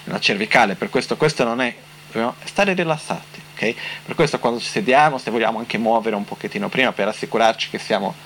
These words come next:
abbiamo le spalle rilassate, le mani, le mani, la postura, tradizione, eh, posture è corretta, no? Perché sono stato questi giorni in Spagna parlando italo-portugnol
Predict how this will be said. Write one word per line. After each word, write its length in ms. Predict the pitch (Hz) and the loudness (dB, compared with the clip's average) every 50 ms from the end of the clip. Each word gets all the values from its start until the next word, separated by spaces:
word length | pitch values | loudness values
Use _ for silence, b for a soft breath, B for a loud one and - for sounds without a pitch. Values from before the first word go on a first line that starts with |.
| B B B B B B B - | B B B B B B B -12
abbiamo 320 | 98 104 113 107 104 107 | -4 -2 0 0 2 2
le 80 | 107 107 | 0 0
spalle 360 | - - - 120 113 110 110 | -2 2 4 4 4 6 4
rilassate, 960 | 104 107 101 101 101 - - - 139 143 151 - - 160 160 156 - - - - - - - - - - - - - - - - - - - - - - - | 2 0 0 0 -2 0 2 4 4 4 4 2 0 0 0 0 -4 -8 -16 -20 -20 -20 -20 -20 -20 -20 -20 -20 -20 -20 -20 -20 -20 -20 -20 -20 -8 -4 2
le 160 | 135 151 156 | 4 4 6
mani, 440 | 147 143 131 113 107 101 101 107 107 - - - B B B B B B B B B B B B B B - | 6 4 4 2 2 0 0 -2 -2 -4 -8 -18 B B B B B B B B B B B B B B 0
le 140 | 147 175 | 2 4
mani, 500 | 175 180 170 151 135 131 143 156 156 151 - - | 4 4 4 2 2 0 0 0 0 0 -2 0
la 180 | - 143 139 127 | 2 2 2 2
postura, 580 | - 147 139 - - - 175 175 165 151 - - - - - - | 2 -2 -2 -2 0 2 4 6 4 4 2 -2 -10 -12 -4 2
tradizione, 640 | - 139 135 131 127 - - 180 175 165 143 131 - - - - - | 2 4 4 2 2 2 2 4 4 4 2 0 -4 -10 -20 -8 -2
eh, 420 | - 123 120 117 117 117 117 - - - - - - - - - | 0 2 2 2 2 2 0 -2 -4 -8 -14 -16 -14 -14 -12 -8
posture 420 | - 131 - - - 170 151 120 - | -6 -6 -4 -2 -2 0 0 -2 -2
è 100 | 107 - | -6 -6
corretta, 380 | - - - - - - - - - - - - | -4 -2 -2 -2 -4 -8 -12 -14 -14 -14 -14 -14
no? 160 | - - - - - - - - - - | -12 -14 -14 -14 -16 -20 -20 -20 -20 -18
Perché 280 | - - 113 117 - | -6 -4 -4 -4 -4
sono 220 | - - - 120 131 - | -6 -6 -6 -6 -6 -4
stato 280 | - - 131 - - | -4 -2 -2 -2 -2
questi 180 | 117 123 117 - | -2 -4 -2 0
giorni 180 | - 143 139 127 | 2 2 2 0
in 60 | - | -2
Spagna 600 | - - - - 127 113 110 104 110 117 120 131 | -4 -6 -4 -2 -2 0 0 -2 -2 -2 -2 -2
parlando 420 | 127 - 117 110 113 113 110 104 | 0 0 0 2 2 2 2 0
italo-portugnol 1040 | 120 123 - - 127 120 110 - - 113 110 - - 113 110 107 98 95 104 110 - | 0 0 0 0 0 0 0 2 0 0 0 -2 -2 -2 0 0 0 0 -2 -2 -6